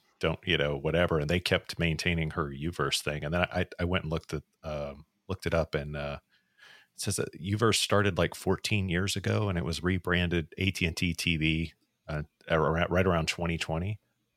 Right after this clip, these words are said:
And she's been, uh, uh, but, but they still are, uh, I, I don't know if they've pushed all the legacy customers off of,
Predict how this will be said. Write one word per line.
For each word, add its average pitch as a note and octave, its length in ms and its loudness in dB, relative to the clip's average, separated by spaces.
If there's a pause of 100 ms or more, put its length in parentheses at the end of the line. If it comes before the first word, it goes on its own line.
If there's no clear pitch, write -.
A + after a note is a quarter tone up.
(120)
And D2+ 220 -4
she's D#2+ 240 0
been, D#2 340 2
uh, D2 340 0 (300)
uh, D#2+ 140 -4
but, - 300 0
but F2 100 2
they F#2+ 100 4
still G#2 460 4
are, F2 400 4 (640)
uh, E2 360 2 (200)
I, F2 180 2
I F#2+ 80 4
don't G2+ 120 4
know F#2 80 4
if F2 100 2
they've E2+ 220 0
pushed - 260 2
all F2+ 100 6
the E2 80 2
legacy D#2 380 0
customers D2+ 500 -2
off D2+ 240 0
of, - 280 -8